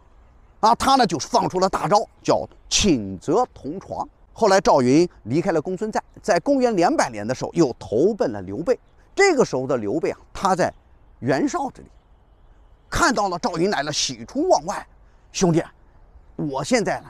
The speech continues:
缺少兵马，你呀，趁机到外面帮我招募一些兵马来。所以这个时期啊，刘备对于赵云呢，应该是非常信任的。那问题出在哪儿呢？哎，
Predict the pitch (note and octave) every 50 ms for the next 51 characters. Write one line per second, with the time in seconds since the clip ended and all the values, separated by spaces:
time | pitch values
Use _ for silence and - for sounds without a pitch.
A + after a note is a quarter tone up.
0 | - - - F#3 E3 - - - - G3 G3 F3 - - - _ _ _ _ _
1 | _ - _ _ - D#3 D#3+ C#3+ C#3 E3+ D3+ - - - - _ _ - - -
2 | - D#4 C#4+ A#3+ G3+ E3+ - - B3+ C4 B3 - _ _ _ F3 D3+ D#3 F3 A3
3 | E3+ C#3 B2+ B2+ A#2 - _ _ - _ - - A3 G#3+ F#3 A#2+ G2 - - -
4 | G#3 G#3+ A#3+ B3 G#3 C#3 F3 - F3 E3 - - C4+ D4 E4 C#4 F3+ - - -
5 | - - _ - - _ _ - - - - - _ - - - C#4+ C#4+ - F4+
6 | F#4+ G4 F4 A#3+ F3+ C#3+ - - A2 A#2+ - - - C#3+ - - - - - -
7 | - - - - - A#2 C#3 E3+ E3 G#3+ B3+ A3 C#4 A#3 E3 - - D#3+ A#2+ F#2+
8 | - - G#3 - B2 F2+ F2+ G2+ A#2+ C3+ - - - B2 A#2+ A2+ G2+ - F2 -
9 | B2+ A#2 C3 C3+ C#3+ - - G#3+ - - F2+ - _ - - _ _ _ _ _
10 | - _ _ _ - - - A3+ D#4 E4+ F4+ G#4 F4 A#3+ D#3 F3+ F#3+ - - A#3
11 | A#3 A#3 F3 C#3 G#2+ - - - F2 F#2 - - - _ _ _ _ _ - F#2
12 | G#2 A2+ B2+ -